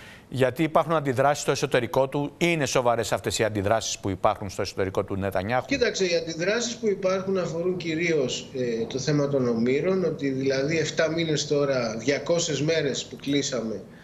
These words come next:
Speaker 2: δεν έχει καταφέρει να επιτύχει αυτό που υποσχέθηκε, δηλαδή εξόντωση της Χαμάς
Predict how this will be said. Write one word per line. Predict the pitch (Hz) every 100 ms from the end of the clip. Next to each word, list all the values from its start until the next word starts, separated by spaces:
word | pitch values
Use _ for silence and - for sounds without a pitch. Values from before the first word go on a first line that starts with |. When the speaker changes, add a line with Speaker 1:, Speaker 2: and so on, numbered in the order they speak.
| - -
Speaker 2:
δεν | 254 269
έχει | 196 156
καταφέρει | - 127 120 - 131 117
να | 120 117 113 117 110 - - -
επιτύχει | 143 139 131 151 139 135
αυτό | - 147
που | 143
υποσχέθηκε, | 135 127 123 - 147 139 - - 220 208
δηλαδή | 165 151 147 160 147
εξόντωση | 135 - 160 143 127
της | 123 -
Χαμάς | 120 113 156 226 233 -